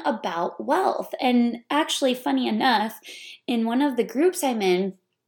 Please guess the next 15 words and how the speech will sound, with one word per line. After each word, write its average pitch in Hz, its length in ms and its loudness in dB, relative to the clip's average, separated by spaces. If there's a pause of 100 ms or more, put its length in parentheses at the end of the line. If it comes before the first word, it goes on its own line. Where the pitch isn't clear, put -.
(220)
a 214 120 0
woman 214 440 0
asked 220 800 -6 (1120)
for 214 320 4
everyone 220 300 0
in 220 80 -4
the 220 60 -4
group 196 220 0
to - 140 -6
define 190 460 0
what 185 220 -2
wealth 180 340 -2
meant 175 300 -8
to - 120 -12
them. 330 420 0